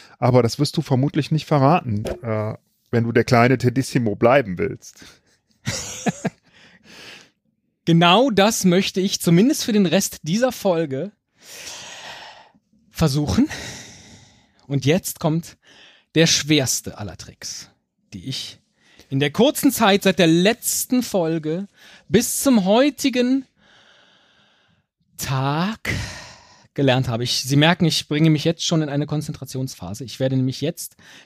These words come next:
Speaker 2: den größten aller Zaubertricks versuchen. Ich werde jetzt, wertes Publikum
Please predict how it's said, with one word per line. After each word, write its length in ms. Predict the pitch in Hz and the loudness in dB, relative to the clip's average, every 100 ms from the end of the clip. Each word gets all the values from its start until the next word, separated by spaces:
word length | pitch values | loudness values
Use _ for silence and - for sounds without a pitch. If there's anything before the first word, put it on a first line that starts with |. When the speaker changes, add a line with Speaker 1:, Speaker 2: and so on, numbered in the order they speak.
| - | 2
Speaker 2:
den 160 | 185 180 | 4 6
größten 640 | 185 208 202 - 113 107 - | 6 6 4 -4 -6 -6 0
aller 420 | 170 185 185 190 - _ | 2 4 4 2 -4 _
Zaubertricks 840 | - - 143 135 127 127 117 - - _ | -4 0 2 2 -2 -6 -8 -10 -14 _
versuchen. 680 | _ 147 123 120 - 101 139 _ - _ _ - - - _ - | _ -4 -2 -4 -8 -8 -8 _ -20 _ _ -20 -20 -20 _ -2
Ich 320 | 175 165 139 | 0 2 4
werde 220 | 165 175 | 4 4
jetzt, 540 | 143 143 - - - - - | 2 0 -4 -12 -14 -20 -6
wertes 400 | 117 190 269 - | 0 2 2 -2
Publikum 560 | 233 156 135 117 160 | -4 -4 -4 -4 -4